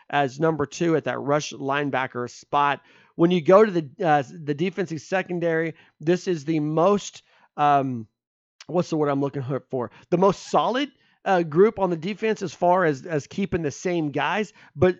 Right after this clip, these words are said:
again, you see some position swapping here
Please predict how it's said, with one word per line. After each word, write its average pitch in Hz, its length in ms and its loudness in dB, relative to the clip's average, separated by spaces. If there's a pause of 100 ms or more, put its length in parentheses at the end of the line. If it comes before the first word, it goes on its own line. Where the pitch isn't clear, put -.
again, 180 360 2
you 156 180 -2
see 208 160 -8
some 185 300 -4
position 185 540 -2
swapping 151 520 -4
here 147 340 -4